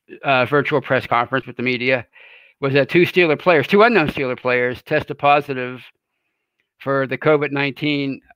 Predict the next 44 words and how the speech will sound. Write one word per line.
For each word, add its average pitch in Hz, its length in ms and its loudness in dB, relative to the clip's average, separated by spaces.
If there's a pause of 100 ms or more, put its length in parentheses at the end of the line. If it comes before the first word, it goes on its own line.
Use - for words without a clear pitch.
virus 127 500 0 (480)
back 131 300 0 (120)
in 127 140 -6
the 123 80 -6
spring. 139 400 0
He 131 120 -2
didn't 139 180 -8
say 135 160 0
when, 127 300 -4
but 120 100 -6
it, 113 160 -12
sometime 135 340 -4
back 123 200 0
in 127 100 -6
the 123 80 -6
spring. 123 520 -2 (920)
And, 127 540 0
uh, 110 480 0 (300)
when 143 120 -4
I 160 60 0
first 170 240 0
heard 185 220 4
that, 131 280 0
I 135 80 -2
kinda, 143 540 -2 (580)
I 139 80 -4
paused. 139 540 2
I 131 40 -6
said, 143 140 -14
"Hmm, 196 180 -6
I 160 40 -2
wonder 160 100 0
if 170 80 -2
this 160 120 -10
is 165 40 -16
gonna 165 100 -8
be 151 100 -8
big 151 180 -8
news 160 200 -6
or 117 40 -14
not." 107 180 -14 (540)
You - 140 -16
know, 113 100 -6
'cause - 160 -10